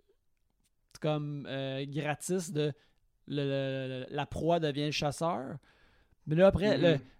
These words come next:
Speaker 1: Est-ce que le chasseur est pas méchant dans le fond ? » Je suis comme, non, regarde, premièrement, tu m'as demandé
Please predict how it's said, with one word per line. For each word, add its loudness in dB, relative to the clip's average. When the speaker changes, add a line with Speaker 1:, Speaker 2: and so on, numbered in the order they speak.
Speaker 1:
Est-ce 0
que 2
le 8
chasseur 2
est 4
pas 2
méchant 4
dans 2
le 4
fond ? » 2
Je 2
suis 2
comme, 2
non, 2
regarde, -4
premièrement, 0
tu -10
m'as 0
demandé 0